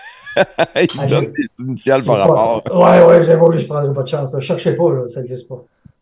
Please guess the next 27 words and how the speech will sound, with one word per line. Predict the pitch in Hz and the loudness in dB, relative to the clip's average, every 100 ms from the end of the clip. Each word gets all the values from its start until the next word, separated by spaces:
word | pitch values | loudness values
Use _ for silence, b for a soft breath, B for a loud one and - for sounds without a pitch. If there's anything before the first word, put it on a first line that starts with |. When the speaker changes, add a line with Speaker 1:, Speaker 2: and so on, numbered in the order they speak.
| _ _ _ 254 | _ _ _ -2
Speaker 2:
<laughs> | 214 - - | -2 -4 -2
Speaker 1:
Euh, | 92 110 113 113 69 69 _ - - - 139 _ _ _ _ - | 2 4 4 2 0 -10 _ -20 -20 -20 -20 _ _ _ _ -2
là, | 127 | 0
on | |
arrive, | 131 120 147 | 2 2 2
on | 117 107 | 2 2
arrive | 101 110 - | 2 0 -2
pas | |
mal | 135 156 139 | -2 -2 0
à | 110 | -2
la | |
fin | 113 135 | -2 -4
du | 113 | -6
podcast. | - 95 - 69 73 - | -4 -6 -2 -4 -4 -4
Euh, | 101 98 98 95 87 | 0 2 2 0 -2
il | 92 | 0
y | |
a | 101 | 2
Speaker 2:
Ouais. | 101 | 2
Speaker 1:
une | |
affaire | 110 131 147 151 127 | 0 0 0 2 0
aussi | 107 - 135 143 143 - | -4 -6 -4 -4 -4 -4
que, | 98 90 87 85 | -2 0 0 -2
que | 95 | -4
je | 85 80 | -4 -4
voulais, | 95 104 101 | -2 0 0
euh, | 95 87 82 | 0 0 -2